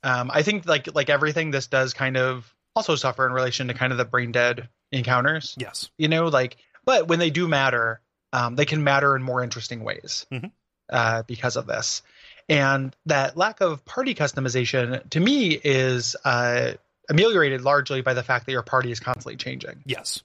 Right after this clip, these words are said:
Speaker 1: You know, so, and, and that kind of plays into the good part of this pacing. Like, it
Speaker 2: Mm-hmm.
Speaker 1: is, it is a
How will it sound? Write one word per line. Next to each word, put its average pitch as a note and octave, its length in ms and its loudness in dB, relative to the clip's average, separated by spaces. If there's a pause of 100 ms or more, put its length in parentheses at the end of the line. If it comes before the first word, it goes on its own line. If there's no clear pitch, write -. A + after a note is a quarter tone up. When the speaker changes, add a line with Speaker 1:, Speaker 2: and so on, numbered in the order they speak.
(580)
Speaker 1:
You C3+ 100 0
know, B2 160 2
so, D3+ 180 2 (340)
and, C#3+ 380 2
and C3+ 540 0
that E3+ 380 0
kind D#3 180 -2
of C3+ 80 -4
plays C#3+ 240 0
into C3+ 220 0
the B2+ 100 2
good G#3+ 240 0
part B2 180 2
of A#2 80 -6
this A#2 140 -8
pacing. B2+ 400 -6
Like, B2 200 2
it C#3 100 4
Speaker 2:
Mm-hmm. D3 80 6
Speaker 1:
is, C3+ 120 0
it D3 160 0
is C3+ 160 2
a B2 280 2